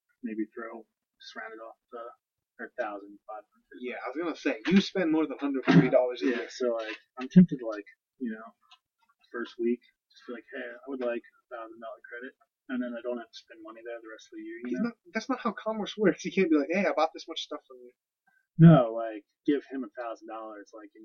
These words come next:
Speaker 1: January
Speaker 2: Oh,
Speaker 1: towards my credit.
Speaker 2: that's true. Like,
Speaker 1: And then just, then I don't have to worry about, like, till December when I'm like,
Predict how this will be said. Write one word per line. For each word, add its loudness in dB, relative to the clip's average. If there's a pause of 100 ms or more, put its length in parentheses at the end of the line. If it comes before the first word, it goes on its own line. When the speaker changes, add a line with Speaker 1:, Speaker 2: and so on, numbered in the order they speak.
Speaker 1:
January -16 (140)
Speaker 2:
Oh, -2
Speaker 1:
towards -14
my -20 (100)
credit. -20
Speaker 2:
that's -12
true. -12 (100)
Like, -10 (160)
Speaker 1:
And -14
then -12
just, -10 (160)
then -2
I 0
don't 2
have -10
to 0
worry -2
about, -6
like, -12 (960)
till -2
December -4
when -6
I'm -12
like, -16